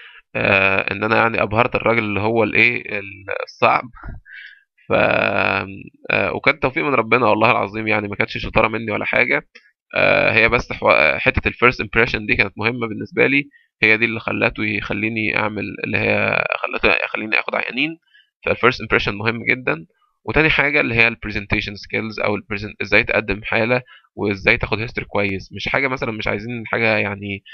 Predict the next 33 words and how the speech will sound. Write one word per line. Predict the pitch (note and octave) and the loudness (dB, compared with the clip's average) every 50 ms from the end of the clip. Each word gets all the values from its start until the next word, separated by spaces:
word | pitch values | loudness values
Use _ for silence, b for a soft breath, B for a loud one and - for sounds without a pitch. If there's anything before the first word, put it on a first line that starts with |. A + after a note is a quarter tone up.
| B B B B | B B B B
تكون | G2 - A#2+ B2 | -6 -4 -2 -2
انت | A#2+ B2 A#2 | -2 0 0
الطالب | A2+ - - G#2+ A2 A2 | 0 2 4 2 4 4
العلامه | G2+ G2+ G#2 G2+ F#2+ G2+ G2+ G2 G2 | 2 0 0 0 0 0 0 0 0
بقى، | G2+ G2+ - - | 0 0 0 0
بس | - G#2 - | -4 -8 -8
انت | G#2 G#2 G2+ F#2 | -8 -10 -10 -12
تكون | - - A#2 A#2+ A#2+ | -10 -8 -6 -2 -2
بس | A#2+ A#2 - A#2 | -2 -2 0 0
عارف | A2 A2 A2 - | 0 0 0 -6
انت | G2+ - | -10 -12
بتعمل | - - - A2 G#2+ G2+ G2+ - | -8 -6 -6 -6 -6 -8 -12 -12
ايه. | - _ _ _ _ B B B B B B B B B _ - | -18 _ _ _ _ B B B B B B B B B _ 0
فالمهم، | - G#2+ A2+ A#2+ B2 C3 C#3+ D#3+ F3+ E3 C#3 A#2 G2 - - - | 0 0 2 2 2 2 2 0 0 -2 -4 -4 -6 -4 -2 0
آه، | G2+ G#2+ G#2+ G#2+ G#2 G2+ G2+ G#2 G#2+ A2 G#2 G#2 G2 G2+ G2+ G#2 G#2 - - - - _ _ _ _ _ _ _ _ _ - - _ - | 2 2 2 2 2 2 2 2 2 0 0 -2 -2 -2 -4 -6 -8 -12 -18 -20 -20 _ _ _ _ _ _ _ _ _ -20 -20 _ -6
هو، | - A#2 A2+ A#2 A#2 A2 G#2+ G#2 G2+ F#2+ F#2+ F#2+ F#2 F#2 F#2 F#2+ F#2+ G2+ G2+ D3+ D#3+ - - _ - - | 0 4 4 6 6 6 4 4 2 0 0 0 0 -2 -2 -4 -6 -8 -10 -12 -14 -18 -20 _ -12 -6
آه، | G#2 G#2 G#2+ - - | -2 0 0 0 2
فرحت | - A#2 B2 D3 - - | 4 4 2 2 2 2
بقى | B2+ C3+ C#3 | 0 0 0
في | B2+ | 0
اليوم | A#2 A#2 B2 B2 A2+ | -4 -4 -4 -2 0
ده، | A2+ A#2+ A#2+ | 2 4 4
و، | A#2+ A#2 A2 G#2+ G#2 G#2 G2+ G2+ G2 G2 G2 G2 G2 F#2+ G2+ G2+ B B B B B B B B | 4 2 0 -2 -2 -4 -2 -2 -2 -2 -4 -4 -4 -6 -8 -10 B B B B B B B B
وده | - G2+ G2 A2+ B2 A#2+ | -4 0 4 6 6 4
ادتني | G#2+ A2+ - - G#2+ G2+ G#2+ G#2+ - B2+ G#2+ | 4 0 -4 -6 -4 -4 -6 -2 -2 2 2
دفعه | A#2 A#2 - A2 | 2 2 2 0
للامام | G2+ F2+ - G#2+ G#2+ G#2+ A2+ | -2 -2 -2 -2 0 0 0
ان | A2 A2 | 0 0
انا | A2 A2 G2 | 0 0 -2
اكمل | G2 - G#2 G#2+ A2+ G#2+ G#2 | -2 -2 -2 -4 -2 -2 -4
اكتر | A2+ - - B2 A2+ | -4 -2 -2 -2 0
واذاكر | G#2+ G#2 G2 F#2+ F#2+ F#2+ F#2+ F#2+ - - - G#2 F#2+ G#2 A2 A2+ A2+ A2+ | 0 0 -2 -2 -4 -4 -6 -6 -6 -6 -8 -6 0 0 0 0 2 -2
احسن | A#2 - - - C#3+ D3+ D3+ D#3+ | -2 -2 -4 -6 -6 -6 -6 -8